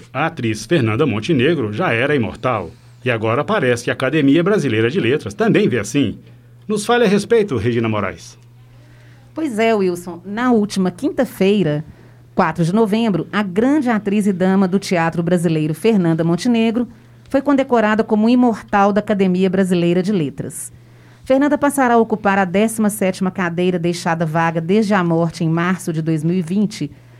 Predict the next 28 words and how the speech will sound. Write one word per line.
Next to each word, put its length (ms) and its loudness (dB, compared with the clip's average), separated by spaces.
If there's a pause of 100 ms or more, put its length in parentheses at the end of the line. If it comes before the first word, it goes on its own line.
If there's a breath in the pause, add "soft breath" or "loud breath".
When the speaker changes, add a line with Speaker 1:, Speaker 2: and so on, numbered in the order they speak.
(160 loud breath)
Speaker 2:
do 80 2
escritor 400 0
e 40 -2
diplomata 580 0
Afonso 440 -2
Arinos 420 2
de 100 -2
Melo 200 2
Franco. 540 -4 (800 soft breath)
Muitos 320 2
estranharam 560 0
a 40 2
nomeação 520 0
da 120 0
atriz 320 -2
para 160 0
uma 100 0
academia 380 0
de 80 -2
letras, 640 -2
mas, 220 0
a 80 2
exemplo 400 0
da 120 0
academ-, 320 -2
da 160 -2
academia 440 0
francesa, 640 0